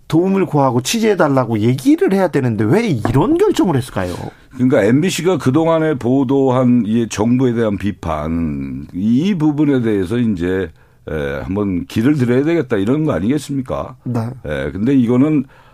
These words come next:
Speaker 2: 어, 반헌법적인 거죠. 헌법적 가치인 언론의 자유를 저는 훼손하고 있다, 이렇게 보는 겁니다.
Speaker 1: 자유 좋아하시는 분인데 언론의 자유는 생각을 안 하시는지.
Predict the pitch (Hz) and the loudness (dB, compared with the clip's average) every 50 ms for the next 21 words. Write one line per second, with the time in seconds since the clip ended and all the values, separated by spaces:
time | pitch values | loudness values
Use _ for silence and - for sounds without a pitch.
0 | - - - 85 87 85 85 85 85 87 90 87 85 82 78 78 64 50 - - | -14 -8 -6 -4 -2 -2 -2 -2 -2 -2 -4 -4 -4 -6 -8 -8 -8 -10 -12 -14
1 | - - - - - - 143 156 156 214 233 - - 254 202 - - 214 202 160 | -16 -16 -10 -4 -2 0 0 2 2 0 0 0 0 0 -2 0 0 -2 0 0
2 | 123 98 76 71 85 107 - 131 170 165 - 226 220 - 214 220 220 - 120 123 | 0 -2 -2 -2 -4 -4 -2 -4 -4 -2 0 -2 0 0 -2 -2 -2 0 -2 -2
3 | 113 - - - - 147 147 143 143 143 160 190 190 131 95 113 127 147 165 175 | -4 -4 -8 -8 -2 0 2 2 2 2 2 0 0 2 2 4 4 2 2 0
4 | 170 - - 87 90 92 98 123 185 190 95 69 - - - - - - _ - | -2 -2 -2 -2 0 0 2 2 2 2 2 0 -6 -12 -20 -20 -20 -20 _ -4
5 | - 101 135 147 131 160 151 165 175 170 160 165 120 90 - - 110 110 98 80 | -2 0 0 0 0 0 0 0 0 0 0 0 -2 -4 -4 -2 -4 -4 -4 -4
6 | - 92 87 98 107 113 107 85 64 - - 131 143 151 180 202 214 226 208 - | -6 -8 -6 -4 -4 -4 -4 -6 -6 -8 -4 -2 0 0 2 2 0 0 -2 0
7 | 151 143 156 165 180 170 - 196 180 170 151 139 135 131 127 113 101 110 104 101 | 0 2 4 4 2 2 0 -2 0 0 0 0 2 2 0 0 0 0 0 0
8 | 104 110 110 110 101 98 104 120 127 139 160 180 175 151 151 139 131 127 127 120 | 0 -2 -2 -2 -2 0 0 0 0 0 0 0 0 0 0 0 0 0 0 0
9 | 110 131 165 175 180 156 160 123 90 90 92 107 123 127 - - 147 139 127 123 | -2 -2 -2 -2 -4 -2 -4 -4 -4 -2 -2 -2 -2 -4 -2 -2 -2 0 -2 -2
10 | - - 117 113 | -2 -2 -2 -2